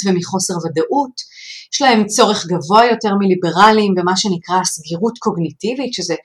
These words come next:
תשובות ברורות, אה, אנחנו והם, שחור ולבן, הם לכאורה יותר נוקשים בתפיסות העולם שלהם, הם יותר סמכותנים, יותר מצייתים לסמכות, יותר מצייתים לנורמות חברתיות,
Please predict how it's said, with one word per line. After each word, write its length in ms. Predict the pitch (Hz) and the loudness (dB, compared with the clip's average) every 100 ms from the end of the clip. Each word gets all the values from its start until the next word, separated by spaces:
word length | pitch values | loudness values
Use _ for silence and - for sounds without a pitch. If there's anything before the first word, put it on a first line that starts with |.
| - - - | -12 -20 -2
תשובות 580 | - 226 180 180 226 226 | 2 2 2 4 2 2
ברורות, 600 | 175 190 202 190 220 220 220 - - - - - | -2 0 2 4 6 4 0 -8 -8 -18 -20 -4
אה, 180 | 196 - | 0 2
אנחנו 420 | 202 220 214 220 196 | 6 6 4 2 2
והם, 420 | 196 165 202 202 | 2 2 2 2
שחור 440 | 190 - - 202 196 | 0 -2 0 0 2
ולבן, 560 | 208 180 - 175 175 170 170 _ - _ _ - | 0 -2 0 0 0 -4 -10 _ -20 _ _ -2
הם 100 | 202 | 2
לכאורה 480 | 220 240 233 285 302 | 2 2 6 6 6
יותר 240 | 294 254 | 2 0
נוקשים 640 | 233 233 - - 226 233 226 | 2 0 2 4 4 2 2
בתפיסות 580 | 226 - 202 202 190 | 0 -2 -2 0 0
העולם 380 | 185 165 180 233 | 0 2 4 4
שלהם, 440 | 247 - 240 233 220 220 - _ _ _ | 2 0 0 0 0 -2 -8 _ _ _
הם 100 | 247 | -2
יותר 500 | 247 233 240 220 196 190 - _ - | 0 0 2 2 2 -4 -10 _ -6
סמכותנים, 1000 | - 196 - 196 - 160 147 165 262 | 0 2 0 -4 -4 -4 -2 -2 0
יותר 340 | 240 165 214 190 | -2 -2 0 2
מצייתים 640 | 190 190 165 - - 262 | 2 0 -4 -6 -4 -2
לסמכות, 580 | 277 - 233 214 233 202 | -2 -2 -2 -2 -2 -2
יותר 220 | 180 196 | -2 -2
מצייתים 480 | 202 196 175 180 180 | -2 -2 -4 -2 -2
לנורמות 640 | 160 156 165 208 262 277 | -2 -2 2 4 4 0
חברתיות, 800 | - 254 226 220 226 220 202 196 | -4 -6 -4 -4 -2 -2 -2 -6